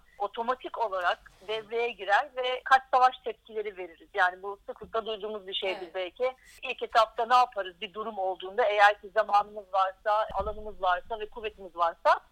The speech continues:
Speaker 1: kaçarız. Eğer ki kaçacak bir alan yoksa var gücümüzle savaşmaya çalışırız. Bu hiç, her ikisinin de vuku bulamadığı noktalarda ise donma tepkisi dediğimiz, yani ne kaçabiliyorum ne savaşabiliyorum, donma tepkisini yaşantıladığımız hal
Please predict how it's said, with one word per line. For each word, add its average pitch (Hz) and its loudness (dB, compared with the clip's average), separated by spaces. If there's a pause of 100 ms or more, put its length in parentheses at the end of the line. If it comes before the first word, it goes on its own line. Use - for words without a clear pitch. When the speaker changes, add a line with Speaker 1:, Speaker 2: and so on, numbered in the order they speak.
(260)
Speaker 1:
kaçarız. - 2 (220)
Eğer 247 4
ki 226 -20
kaçacak 262 -4
bir 240 -6
alan 196 0
yoksa 262 -6
var 311 2
gücümüzle 226 -12
savaşmaya 233 2
çalışırız. 233 -12
Bu 226 -8
hiç, 247 -14
her 277 6
ikisinin 285 -8
de 262 0
vuku 226 -6
bulamadığı 220 2
noktalarda 196 4
ise 233 -2
donma 233 6
tepkisi 208 -8
dediğimiz, 185 -10
yani 202 4
ne 262 0
kaçabiliyorum 226 -2
ne 240 -6
savaşabiliyorum, 226 0 (220)
donma 277 6
tepkisini 254 -6 (280)
yaşantıladığımız 240 0
hal 240 6